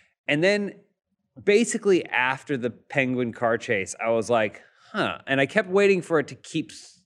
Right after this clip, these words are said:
like, spinning up that momentum again or paying off all that momentum. And it kind of never did. And then it would, like, do something. It was still good action.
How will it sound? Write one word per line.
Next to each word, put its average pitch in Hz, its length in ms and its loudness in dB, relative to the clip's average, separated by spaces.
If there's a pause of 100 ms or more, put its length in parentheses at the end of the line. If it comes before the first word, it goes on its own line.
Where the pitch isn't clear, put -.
(120)
like, 120 260 0
spinning 156 400 0
up 143 160 -2
that 123 160 0
momentum 123 480 -2
again 92 520 -6 (420)
or 123 100 0
paying 147 420 0
off 104 240 -4
all 104 140 2
that 98 160 -2
momentum. 98 580 -8
And 107 140 -8
it 104 140 -6
kind 156 240 0
of 135 260 0
never 127 280 0
did. 104 440 2 (140)
And 117 120 -2
then 113 120 -2
it 104 40 -6
would, 110 160 -2
like, 107 360 -4
do 165 120 2
something. 147 300 0
It 143 100 -4
was 143 120 -6 (100)
still 190 260 0
good 170 240 2
action. 123 640 -2